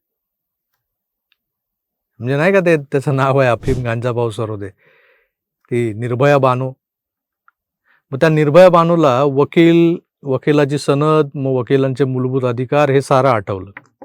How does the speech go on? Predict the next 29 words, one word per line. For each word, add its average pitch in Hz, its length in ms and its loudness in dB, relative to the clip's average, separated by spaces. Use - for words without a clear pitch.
ही 175 60 4
बांडगुळं 180 580 6
खरोखरच 180 520 2
समाजासाठी 151 540 -2
कीड 143 280 -2
आहेत 101 120 -6
बरं 131 140 -4
का. 101 100 -12
शिवरायांच्या 156 920 4
समुद्रातल्या 139 840 0
स-, - 160 -6
स्मारकाला 117 760 -2
ते 113 100 -8
जे 113 100 -8
काही 117 420 -6
अरबी 113 200 -6
समुद्रात 120 420 -6
स्मारक 113 440 -8
होणार 117 220 -8
आहे, 107 140 -12
त्या 131 100 -6
स्मारकाला 135 500 -2
खोडा 147 320 6
घालणारी 151 420 2
याचिका 139 440 -2
करणारा 147 300 2
हाच 151 240 0
अफीम 147 320 -2
गांजा. 135 280 -4